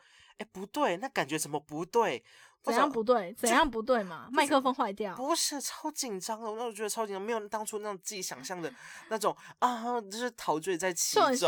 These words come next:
Speaker 2: 是，重点是台下都是那种阿-，阿公阿嬷。
Speaker 1: 没有，没有，都是年轻人。
Speaker 2: 真的假的？
Speaker 1: 对，然后
Speaker 2: 也有聚光灯吗？
Speaker 1: 没有，那时候在白天。
Speaker 2: <laughs> 天。
Speaker 1: 对啊，就很尴尬，超热，超级热，又，又在户外。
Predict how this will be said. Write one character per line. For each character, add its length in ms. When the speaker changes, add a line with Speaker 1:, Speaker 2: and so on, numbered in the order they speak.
Speaker 2:
是， 120
重 140
点 100
是 120
台 200
下 140
都 140
是 100
那 140
种 80
阿-， 200
阿 140
公 200
阿 160
嬷。 220
Speaker 1:
没 160
有， 220
没 220
有， 200
都 80
是 80
年 220
轻 260
人。 320
Speaker 2:
真 260
的 120
假 320
的？ 180
Speaker 1:
对， 440
然 20
后 60
Speaker 2:
也 60
有 100
聚 220
光 280
灯 220
吗？ 140
Speaker 1:
没 140
有， 180
那 100
时 60
候 60
在 80
白 120
天。 220
Speaker 2:
<laughs> 160
天。 100
Speaker 1:
对 120
啊， 120
就 120
很 180
尴 240
尬， 220
超 340
热， 160
超 320
级 140
热， 100
又， 100
又 100
在 140
户 260
外。 180